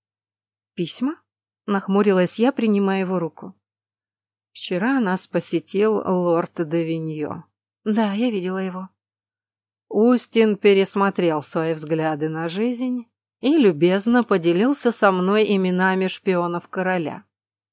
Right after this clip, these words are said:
объяснил герцог, медленно направляясь в сторону парка.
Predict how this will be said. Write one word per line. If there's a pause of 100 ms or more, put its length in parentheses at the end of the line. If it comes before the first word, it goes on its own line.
(140)
объяснил
герцог, (300)
медленно
направляясь
в
сторону
парка.